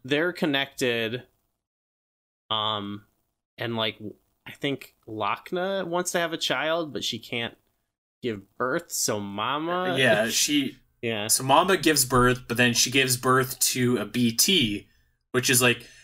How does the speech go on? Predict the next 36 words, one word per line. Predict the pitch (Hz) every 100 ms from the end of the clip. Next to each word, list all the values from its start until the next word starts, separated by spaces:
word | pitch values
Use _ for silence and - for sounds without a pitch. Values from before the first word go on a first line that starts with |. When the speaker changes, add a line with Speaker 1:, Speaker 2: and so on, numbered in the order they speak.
| -
Speaker 2:
that | 175
was | 277 -
crazy, | - 156 185 123
actually. | 113 107 123
What, | 117
that | 110 160
was | 196
one | 180
of |
my | 143
favorite | 123 135 117
parts | 120 113
of |
the | 113
game, | 117 117
when | 104
you | 101
finally | - 113 117 113
get | 113
to | 120
Mama's | 101 101 113
place | - 127 120
and, | 120
like, | 110 - - _ _ -
you | 113
see | - 131
the | 113
B | 110 117 117
T | 117 120 120 123
floating | 123 - 120 120 117
around | 107 101 110 120
and | 110
it's, | 110
like, | - -
the | 113
baby. | 113 104 104 135 139